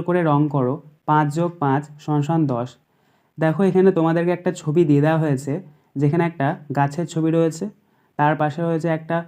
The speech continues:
স্কুল বা বাড়ি। তো তোমরা সেটা খুব সুন্দরভাবে রং করবে। রংগুলো এমনভাবে করবে যাতে দাগের বাইরে যেন রংটা না বেরোয়।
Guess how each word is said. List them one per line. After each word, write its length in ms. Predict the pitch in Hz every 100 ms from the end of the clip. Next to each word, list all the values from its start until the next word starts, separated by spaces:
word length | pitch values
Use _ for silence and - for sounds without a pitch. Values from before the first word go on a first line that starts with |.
| - _
স্কুল 260 | - 185 180 165
বা 80 | 170
বাড়ি। 240 | 151 156 190 - _ _
তো 60 | 165
তোমরা 280 | 160 165 170
সেটা 260 | 170 165 208 -
খুব 140 | - 170
সুন্দরভাবে 680 | - 147 151 165 160 160 208 - _ -
রং 300 | 139 139 139
করবে। 280 | 127 123 - - _ _ 143
রংগুলো 420 | 151 160 175 196
এমনভাবে 480 | 165 170 185 185 185
করবে 420 | 185 156 143 190 - _ 147
যাতে 200 | 151 170
দাগের 360 | 143 135 170
বাইরে 260 | 151 139 151
যেন 160 | 165 160 147
রংটা 260 | 139 139 185
না 200 | 147 123
বেরোয়। 320 | 127 120